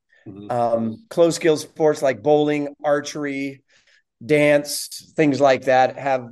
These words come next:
Speaker 2: very limited variables on what you have to master. But in
Speaker 1: Mm-hmm.
Speaker 2: basketball,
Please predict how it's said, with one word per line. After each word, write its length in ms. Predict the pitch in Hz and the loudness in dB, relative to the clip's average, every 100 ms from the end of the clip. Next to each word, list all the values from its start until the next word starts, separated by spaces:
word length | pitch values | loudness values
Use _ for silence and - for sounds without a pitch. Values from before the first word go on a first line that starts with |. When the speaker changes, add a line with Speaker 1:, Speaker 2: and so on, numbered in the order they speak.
| _ - | _ -8
Speaker 2:
very 500 | 123 170 170 151 139 - - _ _ | 0 2 2 -2 -8 -20 -20 _ _
limited 420 | 127 156 151 139 | 0 2 2 0
variables 680 | 110 147 151 147 110 113 113 | 2 2 2 0 0 -2 -2
on 140 | 120 | -4
what 180 | 127 135 | -4 -6
you 80 | 123 | -6
have 320 | 117 113 113 | -6 -6 -6
to 80 | 131 | -4
master. 540 | 156 185 170 104 98 - _ _ - | -2 -2 -4 -10 -14 -18 _ _ -4
But 160 | 151 | 0
in 60 | 165 | 2
Speaker 1:
Mm-hmm. 20 | |
Speaker 2:
basketball, 520 | 165 220 - - 147 | 4 2 0 -2 -2